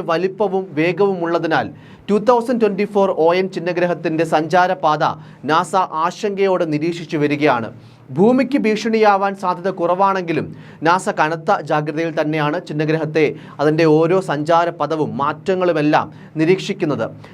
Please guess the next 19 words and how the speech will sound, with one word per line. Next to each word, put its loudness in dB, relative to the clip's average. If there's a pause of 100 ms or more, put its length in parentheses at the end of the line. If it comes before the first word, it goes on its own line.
(160)
നാസയുടെ 2 (160)
കാലിഫോർണിയയിലുള്ള 0 (280)
ജെറ്റ് -2
പ്രൊപ്പൽഷൻ 0 (360)
ലബോറട്ടറിയാണ് 2 (360)
രണ്ടായിരത്തി 0
ഇരുപത്തിനാല് 0 (160)
ഒ 4 (120)
എൻ -2
ചിഹ്നഗ്രഹത്തിൻ്റെ -2 (160)
സഞ്ചാരപാത 0 (220)
പിന്തുടരുന്നത്. -2 (360)
ഇതിനായി 4 (100)
അത്യാധുനിക -2 (180)
ഒപ്റ്റിക്കൽ -4 (100)
ടെലിസ്കോപ്പുകളും 0 (300)
റഡാറുകളും 0
ഉപയോഗിക്കുന്നു. -2 (460)
രണ്ടായിരത്തി 2